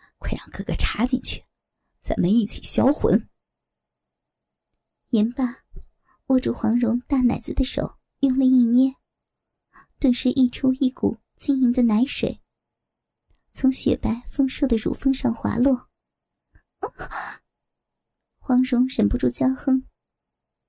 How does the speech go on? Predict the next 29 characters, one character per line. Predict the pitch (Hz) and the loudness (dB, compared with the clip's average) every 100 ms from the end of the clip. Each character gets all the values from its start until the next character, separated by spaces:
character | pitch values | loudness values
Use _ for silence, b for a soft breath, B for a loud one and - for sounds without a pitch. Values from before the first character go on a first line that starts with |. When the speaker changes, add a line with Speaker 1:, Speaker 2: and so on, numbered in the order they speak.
| _ _ - | _ _ -12
Speaker 2:
只 | - 214 | -4 -2
觉 | - 220 254 | 0 0 2
玉 | 269 | 0
手 | 254 - | 0 -4
中 | - 262 | 0 0
的 | 247 | 0
大 | 247 269 | 0 2
肉 | 262 226 | 2 2
屌 | - - - _ _ _ _ _ - | 0 -4 -10 _ _ _ _ _ 0
又 | 269 | 0
粗 | 247 - 262 262 _ | 0 -2 0 0 _
又 | - 277 | 0 2
长 | 247 - 208 220 _ - | 2 0 -2 -4 _ -2
又 | 269 | 2
硬， | 247 269 233 - _ _ _ _ _ b b | 4 4 0 -2 _ _ _ _ _ b b
竟 | - 285 | 0 0
有 | 220 | 2
些 | - 262 | -2 -2
烫 | - 262 | 2 0
手， | 247 - - _ _ _ _ _ _ _ _ _ _ _ _ _ - | 0 -8 -10 _ _ _ _ _ _ _ _ _ _ _ _ _ -4
而 | 220 | -2
且 | 247 - 208 208 _ _ _ _ _ _ | -2 -2 -2 -4 _ _ _ _ _ _
比 | - | -2
靖 | 226 269 | 0 0
哥 | 247 269 | 0 0
哥 | 262 | 0
的 | 247 | 0
鸡 | 226 254 | 0 -2
巴 | 262 226 208 | -2 -4 -6